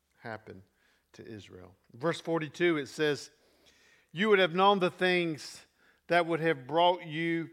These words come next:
peace, if you would have known the things that brought you peace." And verse forty-four tells us, "Because you did not know, you did not recognize that God in the flesh had visited you." I was right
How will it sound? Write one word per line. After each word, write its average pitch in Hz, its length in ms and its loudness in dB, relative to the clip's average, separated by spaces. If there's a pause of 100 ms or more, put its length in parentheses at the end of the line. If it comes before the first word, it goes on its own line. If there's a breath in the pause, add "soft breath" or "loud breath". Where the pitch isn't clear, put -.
(140)
peace, - 680 -12 (540)
if 226 320 2
you 190 140 -2
would 160 120 0
have 143 200 -4
known 135 220 -4
the 120 120 -10
things 110 380 -12
that 107 200 -12
brought 120 240 -8
you 110 120 -16
peace." 104 500 -14 (320 soft breath)
And 110 80 -16
verse 147 200 -4
forty-four 156 560 -4
tells 143 320 -4
us, 123 100 -20 (100)
"Because 165 480 -4
you 185 100 -4
did 185 320 0
not 170 320 0
know, 123 400 -8 (400 soft breath)
you 170 160 -2
did 196 240 6
not 226 340 2
recognize 165 680 0
that 139 240 -10
God 196 560 2
in 170 160 -4
the 147 120 -2
flesh 190 800 0 (260 soft breath)
had 175 220 0
visited 175 600 2
you." 156 340 -4 (1160)
I 208 180 4
was 185 320 0
right 220 400 2